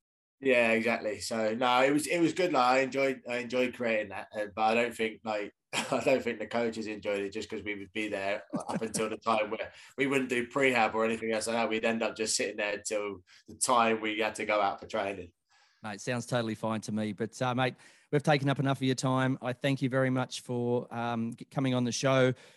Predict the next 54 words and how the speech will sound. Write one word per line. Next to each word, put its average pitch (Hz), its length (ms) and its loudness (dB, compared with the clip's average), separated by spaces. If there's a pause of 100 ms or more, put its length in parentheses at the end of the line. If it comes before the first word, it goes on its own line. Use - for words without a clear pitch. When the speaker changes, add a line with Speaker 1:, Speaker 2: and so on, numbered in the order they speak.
(120)
Speaker 2:
We 127 80 2
wish 147 200 4
you 139 100 2
all 131 100 4
the 123 80 2
best 131 380 -2
with, 123 260 -4
uh, 127 420 0
your 123 160 -4
young 123 240 0
daughter. 127 520 2
We 123 140 -4
also 127 300 0
wish 127 220 0
you 127 100 0
all 123 100 2
the 113 80 -2
best, 123 380 -2
uh, 117 240 -4
uh, 117 60 -2
with 117 140 -2
your 117 60 -2
coaching 131 480 0
career. 127 400 0
I 113 40 0
don't 120 160 -4
think 120 100 -4
it'll 120 100 -4
be 117 60 -4
very 120 220 0
long 120 160 -4
before 117 280 -6
someone's 120 300 -4
knocking 123 240 -2
on 117 60 0
your 110 100 0
door. 135 340 4 (420)
And 120 120 -6
I 127 40 0
also, 123 440 0
uh, 120 380 -2
hope 127 260 -4
that - 80 -12
you, 120 200 -2
uh, 120 160 0
find 123 320 -2
s-, - 180 -12
somewhere 127 360 0
to 120 120 -4
be 123 100 2
able 120 160 4
to 127 100 -2
launch 120 320 0
your 120 360 2